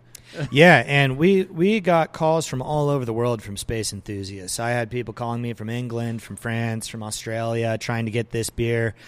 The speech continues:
Speaker 2: I know some of it made it out to the Johnson Space Center in Houston.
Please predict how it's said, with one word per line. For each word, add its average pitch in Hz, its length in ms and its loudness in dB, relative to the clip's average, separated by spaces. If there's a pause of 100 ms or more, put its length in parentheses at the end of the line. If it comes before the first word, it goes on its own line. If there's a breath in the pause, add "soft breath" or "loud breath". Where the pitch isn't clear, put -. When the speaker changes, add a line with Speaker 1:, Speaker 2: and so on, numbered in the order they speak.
(220 loud breath)
Speaker 2:
I 117 100 -2
know 123 140 0
some 131 200 -2
of 123 120 -2
it 120 100 -4
made 120 200 0
it 117 80 0
out 120 180 2
to 120 80 -10
the 113 80 -6
Johnson 120 420 -2
Space 131 360 0
Center 123 380 0
in 110 120 -4
Houston. 120 760 -2